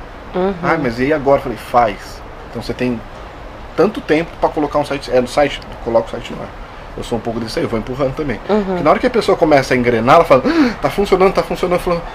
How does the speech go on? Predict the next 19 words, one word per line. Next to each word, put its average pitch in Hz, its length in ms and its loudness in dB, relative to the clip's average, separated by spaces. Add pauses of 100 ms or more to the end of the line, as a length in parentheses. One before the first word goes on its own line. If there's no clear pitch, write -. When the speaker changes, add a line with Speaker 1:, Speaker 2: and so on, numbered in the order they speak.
(140)
Speaker 2:
"Nossa, 185 180 -2
que - 60 -12
gostoso." 151 400 -4
E 123 60 2
é 185 60 2
isso, 165 260 -6
aí 101 100 -4
fala, 185 180 6
Speaker 1:
É. 180 160 6
Speaker 2:
"O 165 40 -4
que 262 100 -8
vai 403 120 4
mudar? 208 360 -2 (240)
Daqui 117 240 -2
a 113 40 -2 (160)
dois 117 200 -2
anos 110 120 -4
vai 104 100 -6
querer 104 260 -6